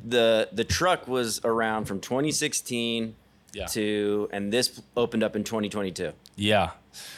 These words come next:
Speaker 1: So it was always the intention.
Speaker 2: Brick and mortar.
Speaker 1: Yeah.
Speaker 2: Well, and, and that's what, in twenty eighteen, we were touching on this. In twenty eighteen, we signed our first contract to a, a residency in a be-, beer and wine garden where we paid a, a gross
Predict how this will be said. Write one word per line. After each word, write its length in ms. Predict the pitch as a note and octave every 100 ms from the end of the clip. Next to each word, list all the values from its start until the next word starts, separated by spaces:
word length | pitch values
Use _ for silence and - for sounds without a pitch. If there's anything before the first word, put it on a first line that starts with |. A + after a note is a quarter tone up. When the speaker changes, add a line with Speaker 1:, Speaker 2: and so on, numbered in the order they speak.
| -
Speaker 1:
So 140 | - A#2+
it 40 |
was 120 | A2+ G2
always 460 | B2+ B2+ B2+ A#2+
the 100 | A2
intention. 800 | A2+ G2+ A2 G2+ A2 G2+ G2 F#2+ - _ _ _ _ -
Speaker 2:
Brick 180 | A2+
and 100 | G#2+
mortar. 280 | G#2 F#2+ F2+
Speaker 1:
Yeah. 240 | A2+ G#2+ F2+ - _ -
Speaker 2:
Well, 340 | F#3 E3+ - -
and, 220 | F3 E3+
and 180 | D#3+ D#3+
that's 180 | E3+ -
what, 100 | D#3+
in 140 | D3+ C3+
twenty 280 | - D#3
eighteen, 340 | C#3 C3+ C#3 C3+
we 80 | A#2+
were 80 | A2
touching 320 | A#2+ A2+ A2+
on 160 | G#2+
this. 340 | G#2 G2+ G2 - -
In 120 | A#2+
twenty 260 | - C3+ A#2+
eighteen, 400 | A#2 - B2 A2+
we 140 | A2
signed 340 | - A#2 A2
our 80 | G2+
first 560 | F#2+ A#2 G#2+ G2 - -
contract 600 | - A2 G#2+ A2 G2+ -
to 360 | - A2 G#2 -
a, 280 | F#2+ F2+ F#2+ -
a 160 | A#2 G2
residency 680 | G#2+ A2 A2+ A2 G2 A#2 G#2+
in 140 | A#2
a 60 | A2
be-, 280 | F#2 A#2 A#2+
beer 280 | B2 A2+ G#2+
and 120 | G2
wine 260 | G2+ G2 G2+
garden 300 | G2 G2 G2
where 120 | G2+
we 140 | G2
paid 480 | G2 - A#2 G#2 F#2+ - - - - -
a, 220 | F#2+ F2+
a 160 | F#2+ F#2
gross 560 | F2+ G#2+ G2 F#2 -